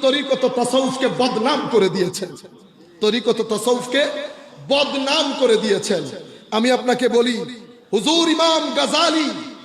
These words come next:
রহমতুল্লাহি আলাইহি, ওনার কিতাব রাউদাতুত তালিবিন ওয়া উমদাতুস সালিকিন, এই কিতাবের মধ্যে উনি বলছেন, তরিকতের উসুল কি? ক-, তরিকতের উসুল হচ্ছে, মানে তরিকত তাসাউফ, এটার মূল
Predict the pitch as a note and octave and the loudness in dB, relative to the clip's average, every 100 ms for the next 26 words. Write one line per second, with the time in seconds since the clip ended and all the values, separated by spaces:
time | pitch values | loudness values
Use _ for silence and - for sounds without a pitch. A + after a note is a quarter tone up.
0 | - - C4+ C4 C4 C4 B3+ B3+ A3 A#3+ | -10 -4 -2 -2 -4 -2 0 2 2 2
1 | A3+ A#3 G#3 D#3+ G#2+ - - G#3 C4+ C#4+ | 2 2 2 -2 -8 -14 -4 0 2 2
2 | C4+ C#4 C#4+ C#4 B3 C#4 D4 C#4+ D4 C#4+ | 0 0 0 0 2 2 2 0 0 0
3 | C#4 C4 C4+ C#4 C4+ G#3 D#3 - - D#3+ | 0 2 2 2 2 0 -6 -12 -12 -4
4 | A#3+ C#4+ C#4 C#4 C#4 C4+ C#4+ C4 B3+ B3+ | 0 0 0 -2 -2 -4 -2 0 0 0
5 | A#3 C4+ G#3+ C#3 B2+ F3+ - C#4 - C4 | 0 0 0 -6 -12 -6 2 2 2 0
6 | B3+ A#3+ A3+ A3+ G3 B3+ B3+ B3 A#3+ - | 2 2 4 2 2 4 4 4 2 2
7 | B3 G#3+ F3 A#3 - - - - C4+ D4 | 2 2 -2 -10 -14 -20 -20 -4 0 2
8 | E4+ E4 D#4+ D#4+ D#4 C4+ C#4 C#4 F4 F#4 | 2 2 0 0 -2 0 0 2 4 4
9 | - B3 F3 B2+ A2 - - C4 - C4+ | 2 -2 -2 -8 -14 -18 -2 -2 2 2
10 | D4 C#4 C#4 C4+ B3 C4+ D4 C4+ B3 B3+ | 2 0 0 0 0 -2 0 2 0 0
11 | B3 C4+ D4+ B3+ D4 - - F#3+ C4 D4 | 0 2 2 0 -8 -12 -14 -6 -2 -2
12 | C4 D4+ D4+ F4 E4+ E4 E4+ D4+ D4 - | -4 0 2 2 0 -2 0 0 0 -2
13 | E4+ D#4+ C#4 F#4+ - F#4+ F#4 - - - | -2 -2 2 0 0 -8 -12 -18 -20 -20
14 | _ _ _ _ _ - D4+ E4+ F4 D#4+ | _ _ _ _ _ -4 -2 0 0 -2
15 | E4+ G4+ A4 G#4+ | 2 4 6 4